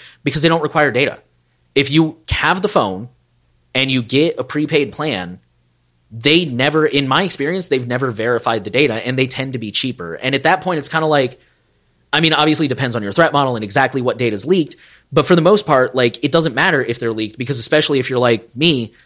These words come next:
I never use the sim card for anything. So they're not gonna get any text messages, they're not gonna get any phone calls, they're not gonna get a name, they're not gonna get a social. At the most extreme end,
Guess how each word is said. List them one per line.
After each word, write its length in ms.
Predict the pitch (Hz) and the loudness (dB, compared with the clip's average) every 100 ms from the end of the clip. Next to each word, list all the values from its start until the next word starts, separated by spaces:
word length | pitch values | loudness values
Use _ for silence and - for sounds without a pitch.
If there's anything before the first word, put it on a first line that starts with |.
| _ _ | _ _
I 140 | 135 190 | 0 2
never 280 | 147 156 | 2 2
use 260 | 151 143 117 | 2 0 -2
the 60 | 117 | -2
sim 220 | 131 117 | -4 -4
card 260 | 117 110 | -4 -4
for 120 | 90 101 | -4 -8
anything. 320 | 95 - 67 | -8 -10 -4
So 160 | - | -2
they're 100 | 123 | 0
not 180 | 127 160 | 2 2
gonna 120 | 170 | 2
get 100 | 170 | 2
any 120 | 175 175 | 2 2
text 260 | 151 - | -2 -2
messages, 400 | 101 - 98 101 - - | -6 -8 -8 -8 -12 -8
they're 80 | 127 | -2
not 180 | 139 156 | 0 2
gonna 100 | 170 | 2
get 100 | 165 | 2
any 100 | 170 | 0
phone 280 | 160 131 107 | 0 0 0
calls, 500 | 107 90 104 - _ _ _ _ | -2 0 -2 -8 _ _ _ _
they're 100 | 139 | 0
not 180 | 147 160 | 2 2
gonna 100 | 165 | 2
get 140 | 165 | 4
a 60 | 160 | 4
name, 340 | 143 120 110 | 2 0 -2
they're 100 | 117 | 0
not 200 | 131 147 | 0 0
gonna 80 | 151 | 0
get 100 | 151 | 0
a 60 | 143 | 2
social. 600 | - 147 143 104 95 - - _ _ _ _ _ - | 4 4 4 0 -4 -6 -16 _ _ _ _ _ -2
At 320 | 165 170 151 | 0 0 2
the 80 | 165 | 2
most 360 | 151 175 180 | 6 4 4
extreme 600 | 156 - - - 151 170 - | 2 2 0 0 -2 -2 -2
end, 440 | 117 156 208 190 | -2 -2 -6 -12